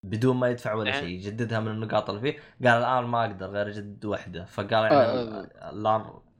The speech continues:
Speaker 1: آه... طبعًا هو هذا أطلقوه جديد، الظاهر إنه فقط للمتجر الأمريكي، حاجة زي كذا. أنا للأسف إني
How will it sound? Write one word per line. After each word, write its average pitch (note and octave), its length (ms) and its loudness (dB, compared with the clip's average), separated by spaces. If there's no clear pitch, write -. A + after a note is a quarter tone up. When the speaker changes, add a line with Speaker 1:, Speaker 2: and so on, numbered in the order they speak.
Speaker 1:
آه... G#2 600 -4
طبعًا D3+ 320 4
هو G#3 160 2
هذا G3 280 2
أطلقوه D#3 420 -4
جديد، C3 320 -8
الظاهر B2 380 -4
إنه A#2 160 -8
فقط C3+ 380 -8
للمتجر G2+ 600 -6
الأمريكي، F#2 400 -8
حاجة F2 200 -6
زي F2 160 -10
كذا. F2+ 240 -6
أنا F#3 300 2
للأسف E3 460 -2
إني A#2+ 400 -6